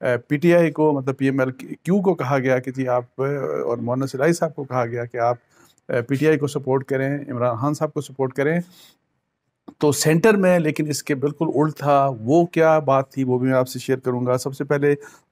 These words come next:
ज़रा, ज़रा सुन लीजिए इंपॉर्टेंट पॉइंट्स क्या कहते हैं, अ, मोहन इलाही साहब।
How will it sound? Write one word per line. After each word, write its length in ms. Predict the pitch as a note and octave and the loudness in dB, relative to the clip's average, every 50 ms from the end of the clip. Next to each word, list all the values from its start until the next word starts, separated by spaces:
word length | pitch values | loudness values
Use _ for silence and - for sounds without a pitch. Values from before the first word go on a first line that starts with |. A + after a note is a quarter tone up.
| - | -2
ज़रा, 340 | C3+ C3 C#3 C3+ C3 C3 - - - - | 0 2 4 4 4 2 0 -2 -4 -2
ज़रा 120 | - B2 | -2 -2
सुन 260 | B2+ - - D#3 D#3 D3+ | -2 -2 -2 0 0 2
लीजिए 480 | C#3+ C3+ B2+ C3 C3+ C#3 C#3 C#3 C3+ | 0 0 2 2 2 4 4 2 0
इंपॉर्टेंट 600 | - - B2 A#2+ A#2+ B2 B2+ B2+ - C3+ C3 B2+ | -2 -4 -6 -4 -2 -2 -2 0 -2 -4 -2 0
पॉइंट्स 360 | B2 B2+ C3+ C#3 C3+ C#3 - | 0 2 2 2 0 -2 -6
क्या 200 | - - C3 C#3 | -4 -2 0 0
कहते 300 | C3+ C3+ B2+ B2 - B2+ | 2 0 -2 -2 -2 -4
हैं, 260 | B2 A#2+ A#2+ A#2+ A#2+ A2+ | -6 -4 -6 -6 -8 -10
अ, 760 | E2 - - - - G#2 G#2+ G#2 G2 - A1+ G1+ G#1 - A#1+ - - | -12 -14 -12 -10 -6 -6 -4 -4 -6 -6 -10 -10 -12 -14 -16 -18 -12
मोहन 200 | - A2+ A#2 A#2+ | -6 -4 -4 -4
इलाही 280 | A#2+ A#2 A#2 A#2 C3+ C#3+ | -4 -2 0 0 2 2
साहब। 280 | C3+ - A#2 A#2 B2+ | 2 2 0 0 0